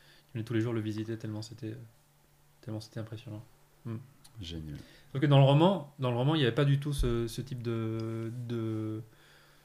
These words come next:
Speaker 1: de décor, en fait. C'était, Blofeld, il était dans un château sur une île.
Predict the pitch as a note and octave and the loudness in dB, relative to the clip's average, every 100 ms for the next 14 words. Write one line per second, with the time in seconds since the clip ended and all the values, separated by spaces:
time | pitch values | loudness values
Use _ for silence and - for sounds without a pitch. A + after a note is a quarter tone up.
0 | _ _ - A2+ A2 B2+ D#3+ D3+ - - | _ _ -4 4 6 6 6 4 0 -6
1 | A2 B2+ A2+ - A#2 A#2 A#2+ A#2+ A#2+ A2+ | -2 -2 -2 -2 -2 2 2 4 2 0
2 | C3 A#2+ A#2+ A#2 E3 D3+ C#3 D3 C3 B2+ | -4 0 0 4 4 4 4 4 4 4
3 | C#3 C#3+ C#3+ C#3+ C#3+ C#3 C#3 | 2 0 0 4 8 10 10